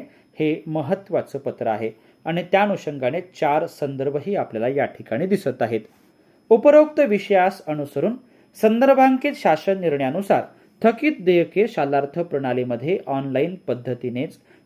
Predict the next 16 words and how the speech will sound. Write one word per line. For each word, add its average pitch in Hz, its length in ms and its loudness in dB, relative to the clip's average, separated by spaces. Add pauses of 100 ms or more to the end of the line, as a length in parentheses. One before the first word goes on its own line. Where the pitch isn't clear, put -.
(120)
सादर 180 360 2
करण्याबाबत 143 680 -2 (480)
शासनाचे 190 580 0
निर्देश 185 460 0
आहेत. 113 200 -2 (540)
त्यानुसार 160 460 0 (380)
शालार्थ 262 460 6
प्रणालीमध्ये 190 800 2
थकीत 196 380 -6
देयके 151 500 0
ऑनलाइन 147 560 -2 (120)
सुविधा 147 500 -6
विकसित 135 500 -8 (140)
करण्यात 127 340 -4
आली 107 160 -2
असून 165 300 -2